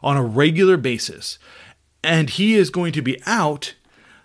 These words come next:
That means somebody has to do those things, right? And so I'm thinking about specifically, if there is a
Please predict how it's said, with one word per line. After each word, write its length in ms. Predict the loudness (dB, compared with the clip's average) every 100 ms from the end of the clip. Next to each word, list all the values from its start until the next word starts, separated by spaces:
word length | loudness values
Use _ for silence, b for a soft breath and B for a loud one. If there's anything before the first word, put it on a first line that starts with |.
| b
That 140 | -2 2
means 220 | 2 2
somebody 480 | 0 0 2 2 2
has 260 | -2 -2
to 100 | -4
do 200 | 0 2
those 260 | 2 -2 -10
things, 220 | -12 -12
right? 380 | -6 -4 -4 -6 _ b b b b b b -10
And 140 | -8
so 200 | 2 4
I'm 160 | 4 0
thinking 220 | 0 0
about 180 | 0 -2
specifically, 720 | -4 -2 -2 -2 -10 -20 -20 B B B -4
if 260 | -4 -2
there 320 | 0 2 2
is 460 | 2 0 0 -2 -4
a 540 | -2 -2 0 0 0